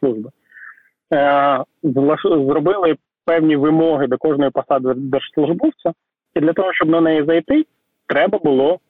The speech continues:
пройти тестування. Це було непросте тестування, його далеко не кожен, е, або більшість не могла пройти з першого разу, треба було до нього готуватися, знати певні речі, треба було відповідати певним критеріям.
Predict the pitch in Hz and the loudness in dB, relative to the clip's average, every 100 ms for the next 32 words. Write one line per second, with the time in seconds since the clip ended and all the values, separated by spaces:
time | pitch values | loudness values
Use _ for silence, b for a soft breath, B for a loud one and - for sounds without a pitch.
0 | _ 147 143 165 151 - 160 135 107 107 | _ -2 0 0 -2 -2 0 0 0 -4
1 | - 160 202 208 190 226 254 - 180 139 | -4 -4 -2 0 0 0 -2 -2 -2 -2
2 | 131 135 135 165 190 214 _ - 147 156 | -4 -2 0 0 -2 -8 _ -2 0 2
3 | 165 151 165 160 147 - 156 147 131 123 | 0 0 0 0 -2 0 0 0 -2 -4
4 | _ _ _ - 139 135 135 135 131 151 | _ _ _ -4 0 0 0 0 0 -2
5 | 139 135 139 143 139 139 127 120 117 - | 0 -4 0 0 2 0 0 -2 -2 -4
6 | 123 - 120 120 165 196 160 147 143 135 | -6 -4 -2 0 0 -2 -4 0 0 0
7 | 127 131 123 117 127 117 135 185 - 135 | 0 0 0 -2 -4 -2 0 0 -2 -2
8 | 127 131 127 - 117 117 113 160 - 139 | 0 0 0 -4 -4 -2 -2 -2 -4 -4
9 | 147 160 139 139 139 131 - 143 139 131 | -2 0 0 2 2 0 -2 -2 0 0
10 | 175 151 135 139 131 135 127 117 110 | 0 -2 -2 -2 -2 -4 -2 -2 -2